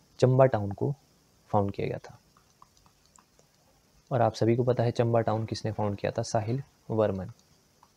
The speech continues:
तो ये timeline आपने as it is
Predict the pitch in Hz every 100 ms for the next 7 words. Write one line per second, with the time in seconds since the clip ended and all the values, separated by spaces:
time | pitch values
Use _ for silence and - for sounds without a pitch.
0 | _ _ _ _ _ _ _ _ _ _
1 | _ _ - - 117 113 107 104 104 101
2 | - 110 104 98 107 113 131